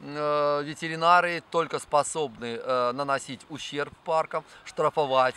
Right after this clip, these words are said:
их. Они даже не могут оказать какой-либо методической, консультативной помощи, э, по уходу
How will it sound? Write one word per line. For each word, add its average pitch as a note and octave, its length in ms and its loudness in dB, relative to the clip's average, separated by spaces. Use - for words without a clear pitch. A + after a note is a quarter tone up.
их. D#3 140 -10
Они D#3 220 0
даже C#3 280 0
не C3+ 140 -6
могут C#3+ 300 -6
оказать B2 400 -2
какой-либо B2 560 -4
методической, C3 920 -8
консультативной C#3 920 -4
помощи, D3 680 -8
э, A#2+ 440 4
по D3 180 -4
уходу B2 580 -10